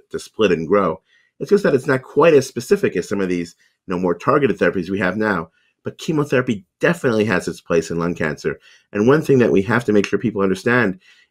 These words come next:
is chemotherapy with drugs like cisplatin and carboplatin, you know, being used in patients who have had tumors resected or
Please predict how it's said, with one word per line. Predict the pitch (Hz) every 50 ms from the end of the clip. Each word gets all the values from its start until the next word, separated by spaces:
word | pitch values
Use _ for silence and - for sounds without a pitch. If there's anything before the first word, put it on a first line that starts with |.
| _ _
is | 92 92 87 92 - _ _ _ _ - - - _
chemotherapy | - 156 151 143 127 127 127 120 117 110 - 107
with | 104 98 95 -
drugs | 101 98 95 85
like | 82 69 -
cisplatin | - - - 131 131 - - - 120 113 110 80 90
and | 90 82
carboplatin, | - - 104 101 101 98 - - 104 104 95 104 98 98 98 - _ _ _ _ _ _ _ _ _ _
you | - - -
know, | 95 90 82
being | - 113 110 101 95
used | 95 104 113 127 131 131 131 127 - _ _ _ _ _ -
in | 87 87
patients | - - 104 104 - 104 98 -
who | 90
have | 82
had | - 101 95 95 95 - _ _ _ _ -
tumors | - 120 101 101 95 92 90
resected | 85 82 - - 120 120 120 - 135 120 117 104 90
or | 78 78 -